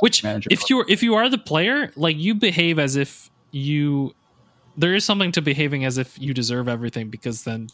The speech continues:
Speaker 1: people are more willing to keep you on, as long as you're not a jerk about it, obviously.
Speaker 2: Mm-hmm.
Speaker 1: But you wanna be like, "I'm,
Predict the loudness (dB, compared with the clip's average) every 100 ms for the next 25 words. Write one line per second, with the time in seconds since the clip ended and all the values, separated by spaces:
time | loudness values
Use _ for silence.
0 | _ _ -10 -8 -6 -6 -6 -6 -6 -8
1 | -10 -12 -8 -8 -6 -4 0 0 0 -2
2 | -2 -4 -6 -6 -8 -8 -8 -8 -8 -8
3 | -8 -10 -2 0 0 0 2 4 4 2
4 | 2 2 2 0 -2 0 -2